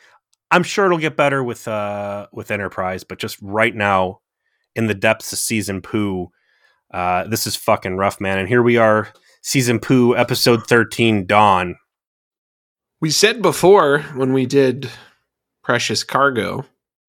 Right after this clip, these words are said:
Speaker 2: these are elemental stories, right? Stranded on a de-, deserted planet with, uh, a would-be enemy that you must cooperate with to survive. Like,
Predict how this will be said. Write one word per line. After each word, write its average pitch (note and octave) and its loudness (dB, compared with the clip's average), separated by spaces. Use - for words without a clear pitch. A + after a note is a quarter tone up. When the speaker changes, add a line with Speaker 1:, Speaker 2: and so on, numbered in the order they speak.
Speaker 2:
these C3 0
are C3+ 4
elemental D#3+ 4
stories, - 0
right? G3 -2
Stranded C#3 2
on B2 2
a A2+ 0
de-, A#2+ 0
deserted B2 2
planet A#2 2
with, A2+ 0
uh, G#2+ -2
a G#2+ -4
would-be C#3 2
enemy B2 -4
that G#2+ -8
you A2+ -12
must A#2 -8
cooperate C3 2
with A#2 -6
to B2 -6
survive. F#2 -8
Like, B2 -14